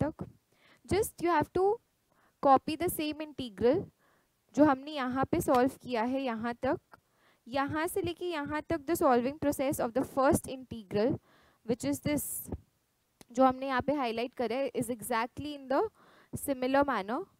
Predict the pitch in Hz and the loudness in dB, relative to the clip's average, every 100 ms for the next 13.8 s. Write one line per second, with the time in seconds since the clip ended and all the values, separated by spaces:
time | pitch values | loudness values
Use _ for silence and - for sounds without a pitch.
0 | _ _ _ _ - 247 247 240 226 240 | _ _ _ _ -8 -6 -4 -2 -2 -2
1 | 285 294 285 320 269 240 247 277 240 214 | -8 -6 -4 -2 -2 0 0 0 -2 -4
2 | 277 285 262 - 262 294 247 262 254 285 | -4 -4 -6 -4 2 2 4 2 0 -4
3 | - - 226 247 277 285 277 214 196 226 | -6 2 4 6 6 4 2 0 -4 -6
4 | 339 _ _ _ _ _ - 247 262 269 | -10 _ _ _ _ _ -16 -10 -2 2
5 | 285 254 240 247 302 - - 233 269 277 | 2 2 0 0 -8 -2 4 6 6 4
6 | 285 220 202 311 240 233 254 254 214 208 | 2 0 -6 -6 -6 -4 -4 -4 -6 -6
7 | 302 381 _ _ _ - 240 226 233 339 | -8 -8 _ _ _ -10 -4 -2 2 0
8 | - - - _ _ _ - 254 285 _ | 0 -6 -12 _ _ _ -6 -4 -4 _
9 | - 254 349 240 196 - - 185 180 - | -2 0 2 4 2 0 -2 2 2 0
10 | - _ _ _ _ - 285 320 349 - | -10 _ _ _ _ -12 -10 -8 -10 -12
11 | _ 233 254 233 233 254 208 320 - - | _ -8 -4 -2 -2 -2 -2 -2 -4 -8
12 | - 247 - 349 359 226 226 233 233 277 | 8 10 12 12 12 12 8 10 10 8
13 | 320 370 269 240 269 277 269 | 6 8 8 6 6 6 8